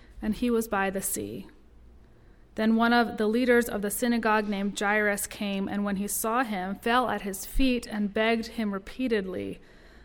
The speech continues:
"My little daughter is at the point of death. Come and lay your hands on her so that she may be w-, made well and live."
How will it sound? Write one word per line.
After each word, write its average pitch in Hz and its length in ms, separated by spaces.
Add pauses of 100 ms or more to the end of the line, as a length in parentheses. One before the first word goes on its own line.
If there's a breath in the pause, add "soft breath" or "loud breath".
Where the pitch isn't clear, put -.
(120)
"My 202 160
little 233 320
daughter 196 440
is 196 180
at 190 140
the 196 80
point 208 460
of 208 200
death. - 400 (680)
Come 233 300
and 220 180
lay 208 140
your 196 140
hands 247 440
on 196 200
her 190 280
so 202 140
that 196 220
she 214 260
may 208 140
be 202 160
w-, 196 240
made 202 320
well 185 500
and 190 180
live." - 380